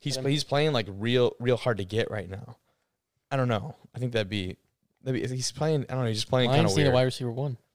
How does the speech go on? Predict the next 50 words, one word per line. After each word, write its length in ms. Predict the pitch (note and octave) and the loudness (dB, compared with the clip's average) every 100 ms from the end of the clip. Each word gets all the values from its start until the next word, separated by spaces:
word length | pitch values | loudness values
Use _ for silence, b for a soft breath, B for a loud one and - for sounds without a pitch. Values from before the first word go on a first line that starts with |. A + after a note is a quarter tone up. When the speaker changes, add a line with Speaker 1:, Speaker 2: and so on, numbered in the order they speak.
| _ _ | _ _
Speaker 1:
Lions 320 | B2+ D#3+ D3+ G#2+ | 4 6 4 4
do 160 | B2 | 2
need 140 | G#2+ F#2 | 4 2
a 40 | |
wide 180 | F#2 F#2+ | 0 0
receiver 300 | - G2+ F#2 | -2 -2 -2
one, 320 | F#2+ F#2 F2+ | -2 -2 -2
but 180 | F#2 F#2 | -4 0
there's 220 | A#2+ G#2 | -2 0
no 300 | G2+ A2 G#2+ | -2 2 2
way 200 | G2 G2 | 4 2
we're 80 | F2+ | 0
gonna 140 | F#2 | -4
go 120 | F2+ F#2 | 0 0
out 140 | F2 | 0
and 80 | F2 | -4
get 260 | F2 F2 - _ - | -6 -6 -12 _ -14
Monte 220 | F#2 F2 | -10 -6
Adams. 280 | E2+ E2+ F#2 | -4 -6 -8
I 80 | F#2 | -8
just 200 | F2+ - | -6 -6
don't. 260 | F#2 E2+ - _ _ _ _ _ _ | -6 -6 -14 _ _ _ _ _ _
That, 160 | A#2 - _ _ _ | -2 -2 _ _ _
that 160 | C#3 C#3+ | 2 4
doesn't 180 | C3 | 4
really 180 | A2 G2 | 0 -2
make 160 | E2+ F2 - | -4 -6 -4
Speaker 2:
Not 200 | F#2+ A2 | -4 -2
a 40 | |
Speaker 1:
sense. 120 | G2+ G2 | -2 -4
Speaker 2:
chance. 300 | G2 - D3+ | -8 -8 2
Speaker 1:
No, 240 | D3 G#2+ | 4 4
it 80 | F#2+ | 2
does 160 | G2 | -4
not. 240 | G2 G2 - - | -4 -8 -12 -2
Um, 300 | A#2 G#2+ G2+ | 0 0 0
Derek 300 | C3+ D3 C#3 | 6 6 6
Carr, 220 | D#3 D3 | 6 8
as 120 | A#2 | 6
far 100 | C#3+ | 4
as 100 | A#2+ | 2
his 180 | - F3+ | 4 2
contract 460 | - A#2+ G2+ G#2 - | 4 2 4 2 4
goes, 320 | G#2+ G#2 G2 | 2 2 0
and 160 | - B2+ | -2 0
we 60 | |
have 80 | F3+ | 0
to 40 | C3 | 2
determine, 220 | C#3+ B2 | 2 2
like, 160 | - | 0